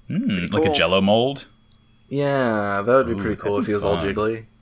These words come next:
Speaker 1: Hmm, big, a big, big,
Speaker 3: Obelisk
Speaker 1: thick,
Speaker 3: jiggle
Speaker 1: meaty
Speaker 3: physics.
Speaker 1: jig-, obelisk. J-, <laughs> someone, uh, someone lit up Houdini and render that. Um, so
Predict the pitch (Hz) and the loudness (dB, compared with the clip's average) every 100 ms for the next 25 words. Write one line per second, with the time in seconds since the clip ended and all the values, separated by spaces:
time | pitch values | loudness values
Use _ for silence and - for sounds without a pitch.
0 | _ _ _ _ _ _ - 113 139 82 | _ _ _ _ _ _ -10 -4 -4 -4
1 | 71 90 98 98 - 104 117 113 - 120 | -4 -6 -6 -8 -2 -2 -2 -6 -2 4
2 | 127 135 131 110 117 113 - 131 127 131 | 4 4 2 2 2 2 2 2 2 0
3 | 87 78 - - - _ - - - 117 | -4 -8 -14 -20 -20 _ -16 -2 0 2
4 | 123 143 113 - - 123 - 147 - 147 | 4 4 2 -4 -2 -2 0 0 0 -6
5 | - - - - - - - _ _ - | -10 -20 -20 -20 -20 -20 -20 _ _ -20
6 | - - 143 185 156 - - 143 151 139 | -20 -16 -6 -2 0 2 4 6 6 8
7 | 131 - 151 151 143 135 139 104 104 98 | 6 4 2 4 2 4 2 4 2 4
8 | 92 90 101 95 90 87 87 - - - | 2 2 2 2 2 4 4 2 -10 -18
9 | - - - 104 104 98 95 95 - _ | -18 -18 2 6 8 6 4 0 -6 _
10 | - - - - - - 143 135 131 123 | -20 -20 -20 -20 -8 2 6 6 4 0